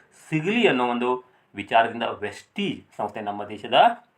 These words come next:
ಒಂದು ಡೈರೆಕ್ಟ್ ಸೆಲ್ಲಿಂಗ್ ಸಿಸ್ಟಮ್‌ನಲ್ಲಿರುವಂತಹ ವೆಸ್ಟೀಜ್ ಮಾರ್ಕೆಟಿಂಗ್ ಪ್ರೈವೇಟ್ ಲಿಮಿಟೆಡ್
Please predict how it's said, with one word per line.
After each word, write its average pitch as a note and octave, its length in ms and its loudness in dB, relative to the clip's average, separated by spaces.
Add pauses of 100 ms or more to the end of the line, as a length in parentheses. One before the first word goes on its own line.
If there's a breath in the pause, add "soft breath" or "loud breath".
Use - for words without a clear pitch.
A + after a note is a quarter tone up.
(220)
ಒಂದು F#2+ 180 -12
ಡೈರೆಕ್ಟ್ G#2 380 -4
ಸೆಲ್ಲಿಂಗ್ A#2+ 340 -4
ಸಿಸ್ಟಮ್‌ನಲ್ಲಿರುವಂತಹ A#2 840 -4
ವೆಸ್ಟೀಜ್ B2 320 -8
ಮಾರ್ಕೆಟಿಂಗ್ A2 420 -4
ಪ್ರೈವೇಟ್ A#2 320 -2
ಲಿಮಿಟೆಡ್ A2+ 400 0